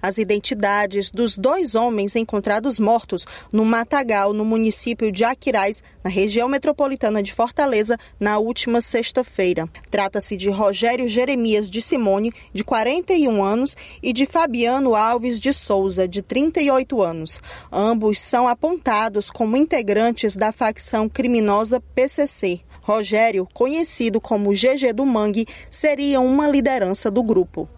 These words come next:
A identificação foi feita por meio de necropapiloscopia, que é a análise das papilas dérmicas.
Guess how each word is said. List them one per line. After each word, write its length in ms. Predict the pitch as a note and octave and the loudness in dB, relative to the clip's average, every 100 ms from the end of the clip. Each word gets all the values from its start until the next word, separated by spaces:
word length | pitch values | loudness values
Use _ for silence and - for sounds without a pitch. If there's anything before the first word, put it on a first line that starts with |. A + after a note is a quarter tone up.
| - | -6
A 140 | F3+ | -4
identificação 800 | F3+ F#3+ - A3 A#3+ A#3 - A3+ | -2 -2 -4 -2 -2 0 0 -2
foi 180 | - G#3+ | 0 -2
feita 400 | - G#3+ G#3 G#3 | 0 -2 -2 -4
por 240 | - G#3+ | -2 0
meio 300 | G#3+ G#3 G#3 | 2 2 2
de 120 | F#3+ | 0
necropapiloscopia, 1600 | G#3 G#3+ C4 D#4+ E4+ C#4+ - C#4+ D4+ C#4+ C#4 - D4 A3 F#3+ F3+ - - - | 0 2 0 0 0 0 0 -2 0 0 0 -2 -4 -2 -2 -2 -6 -20 -4
que 140 | A3 | -2
é 40 | |
a 140 | G3 A#3 | 0 0
análise 480 | C#4+ G#3 F#3 G3 G3+ | 0 0 0 0 0
das 220 | G3+ - | -2 -2
papilas 560 | A#3 - F#3+ F3+ A3 | -4 -4 -4 -2 -2
dérmicas. 680 | F#3+ E3+ D#3+ - - - - | 0 -2 -4 -10 -10 -8 -8